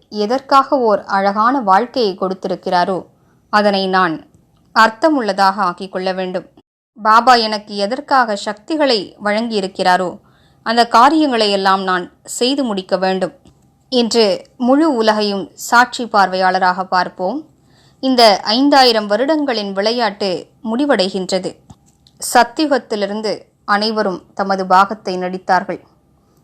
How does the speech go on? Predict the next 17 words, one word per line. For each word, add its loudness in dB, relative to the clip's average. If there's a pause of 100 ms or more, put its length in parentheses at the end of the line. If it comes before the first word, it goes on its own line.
(100)
மெல்ல 0
மெல்ல -2
கீழிறங்கி -4 (180)
இப்போது -4
இறுதிக்கு -4
வந்து -4
விட்டார்கள். -2 (540)
இப்போது 0
இந்த 2
விளையாட்டு 2
முடிவடைகிறது. -4 (840)
நாம் 2 (160)
ஆத்மாக்கள் -2 (140)
அனைவருமே -4 (760)
இந்த 2
உடலை 4
விட்டுவிட்டு -6